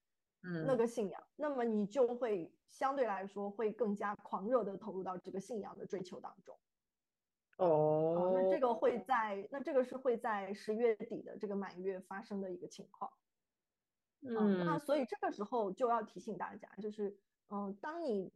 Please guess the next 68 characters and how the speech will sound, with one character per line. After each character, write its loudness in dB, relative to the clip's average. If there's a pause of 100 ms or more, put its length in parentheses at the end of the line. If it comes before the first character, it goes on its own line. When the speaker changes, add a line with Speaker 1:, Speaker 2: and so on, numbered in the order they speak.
Speaker 2:
真 0
的 0
在 -4
十 -6
月 -2
底 -4
为 2
你 -2
自 -6
己 -2
的 -4
未 -2
来 -8
去 -12
做 -4
计 -8
划 -14 (120)
的 -14
时 -20
候， -20 (600)
嗯， -6
Speaker 1:
嗯。 -6
Speaker 2:
可 -4
能 -2
也 0
要 -2
留 -2
给 -2
自 -8
己 -6
检 -10
视 -8
的 -8
时 -18
间。 -14 (760)
啊， -12
就 -4
是 2
不 -2
要 0
Speaker 1:
嗯。 -12 (640)
Speaker 2:
头 -2
脑 -8
一 -6
热 0
就 2
这 -4
样 -4
定 4
了。 -12 (260)
<laughs> 2 (480)
啊， -8
因 2
为 4
很 4
有 4
可 0
能 0
你 -2
是 0
处 -4
在 0
两 -4
个 -4
极 -6
端 0
当 -4
中 -6